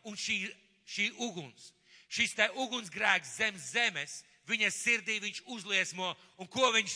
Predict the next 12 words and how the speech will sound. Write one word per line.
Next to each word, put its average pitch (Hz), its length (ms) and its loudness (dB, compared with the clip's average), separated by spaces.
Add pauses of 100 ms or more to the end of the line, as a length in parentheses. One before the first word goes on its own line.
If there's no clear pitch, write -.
saka? 226 360 0 (360)
"Es 233 140 2
tev 240 180 2
būtu 233 180 -8
samaksājis, 185 800 0 (140)
ja 214 100 4
tu 240 120 -2
būtu 220 220 -2
tā, 208 220 2
tādu 202 260 0
lietu 208 260 4
izdarījis." 170 640 4